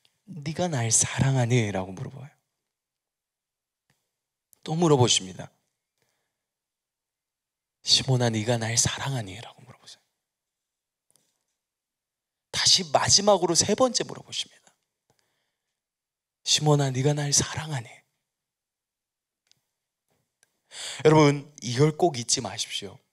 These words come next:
예수님은요, 베드로의 실패나 두려움이 아니라 그의 마음속에 주님을 향한 사랑이 있다는 걸 보고 계셨습니다.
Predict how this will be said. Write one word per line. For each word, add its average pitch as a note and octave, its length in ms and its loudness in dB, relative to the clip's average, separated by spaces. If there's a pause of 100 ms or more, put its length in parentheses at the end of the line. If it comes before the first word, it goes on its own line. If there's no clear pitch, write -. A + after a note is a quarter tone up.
(380)
예수님은요, C3 920 2 (360)
베드로의 D#3 500 6
실패나 F3+ 800 2 (360)
두려움이 D3 500 4
아니라 G#2 540 -8 (300)
그의 B2 220 2
마음속에 A2+ 720 -2
주님을 B2+ 560 0
향한 A#2+ 340 -4
사랑이 F3+ 560 2
있다는 G#2 360 -4
걸 F#2+ 100 -6
보고 - 260 -4
계셨습니다. - 640 0